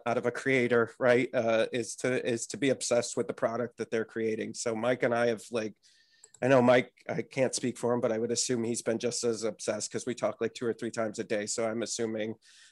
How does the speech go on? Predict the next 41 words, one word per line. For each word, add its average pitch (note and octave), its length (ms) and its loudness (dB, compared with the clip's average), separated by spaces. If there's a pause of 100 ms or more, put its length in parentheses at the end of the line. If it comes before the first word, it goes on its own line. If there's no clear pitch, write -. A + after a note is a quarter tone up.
<laughs> G5 540 -10
you G#3 120 8 (140)
know, F#3 140 6 (160)
he's D#3+ 240 4
as C3+ 180 6
obsessed C3+ 560 2
as A#2+ 140 0
I C3 140 8
am. B2+ 220 4
And, A#2 180 0 (440)
you D3 60 6
know, C3+ 100 10
the C3+ 120 6
neat D3+ 220 6
thing C#3+ 140 4
is C#3 160 2
Mike C3+ 240 4
and C3+ 80 4
I B2 120 4
play, B2 600 4
uh, A2 340 0 (340)
to B2+ 100 -6
kind A#2 240 2
of, A#2 100 2
like, G#2+ 160 -4
test - 360 0
it C#3+ 120 4
out F#3 320 4
and G3 160 -4
stuff. A3 320 4 (380)
And C#3 380 6
I'm, C3+ 520 4
like, A#2+ 280 2
genuinely B2 1080 2
excited B2 640 4
every B2 260 2
time B2 280 2
we A2+ 100 2
play A#2+ 340 2
because A2 380 -4
it's, - 340 -6